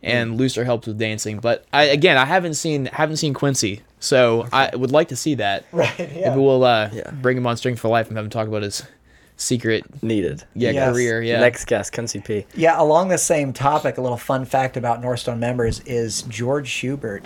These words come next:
Speaker 3: is actually a highly trained dancer,
Speaker 2: Mm.
Speaker 3: like, formally trained ballroom dancer.
Speaker 2: Wow.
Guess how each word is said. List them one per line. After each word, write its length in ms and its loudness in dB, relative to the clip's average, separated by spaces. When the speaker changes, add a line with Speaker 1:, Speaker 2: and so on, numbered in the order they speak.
Speaker 3:
is 180 -10
actually 680 -6
a 120 -8
highly 580 -4
trained 500 -12
dancer, 500 -12
Speaker 2:
Mm. 360 -10
Speaker 3:
like, 160 -4
formally 500 0
trained 580 -8
ballroom 480 -2
dancer. 240 -4
Speaker 2:
Wow. 280 0